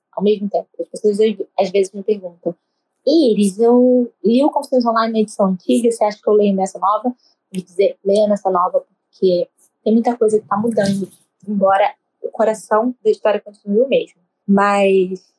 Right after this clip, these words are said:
eu tô muito ansiosa, tanto pros antigos, que já leram, pra eles me dizerem se gostaram do que eu tô fazendo, e, mas tanto pelos novos também, porque muita gente co-, me conheceu com Céu Sem Estrelas. Céu Sem Estrelas é um, uma coisa que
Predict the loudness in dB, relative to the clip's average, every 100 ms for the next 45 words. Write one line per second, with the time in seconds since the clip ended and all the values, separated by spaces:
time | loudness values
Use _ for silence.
0 | -4 -2 0 -2 0 2 2 0 -2 -4
1 | -4 -2 0 0 0 -2 -4 _ -2 -2
2 | _ 0 0 2 0 -2 _ -2 0 0
3 | 0 -2 _ -8 -4 0 2 2 2 0
4 | -2 -2 -2 -2 -6 -8 -12 -2 0 2
5 | 0 -4 _ _ _ -4 0 0 0 -4
6 | -2 0 0 -2 -2 -4 -4 -12 -2 0
7 | 0 -2 -2 -2 0 -2 _ _ _ _
8 | _ _ _ -4 0 2 0 0 -2 -2
9 | 0 2 4 4 2 2 0 -4 -2 0
10 | 0 0 0 2 2 2 0 -2 -4 -4
11 | -4 -6 -4 -4 -2 -2 0 0 -2 -2
12 | 0 -2 -2 0 0 0 0 -2 -4 -12
13 | -2 0 2 2 0 0 -2 -2 -12 -14
14 | -10 -10 -12 -12 -4 0 0 -2 -4 -4